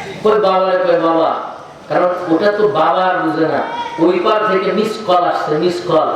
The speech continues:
"আর কতদিন সাইকেলে ঘুরবো, একটা বাইক নিতে পারো না?" ওই মিস কল যখন দিছে,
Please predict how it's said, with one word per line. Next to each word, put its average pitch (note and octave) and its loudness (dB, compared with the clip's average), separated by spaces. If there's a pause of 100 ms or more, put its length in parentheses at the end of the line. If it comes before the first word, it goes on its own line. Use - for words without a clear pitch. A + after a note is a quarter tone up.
(280)
"আর G3 0
কতদিন F3+ 0
সাইকেলে D#3+ 0
ঘুরবো, C#3+ 0 (300)
একটা - 0 (100)
বাইক F3+ 0
নিতে F#3 2
পারো G#3 2
না?" A#3 2 (2000)
ওই D#3 2
মিস G#3 2
কল B3 2
যখন A#3+ 2
দিছে, G#3+ 2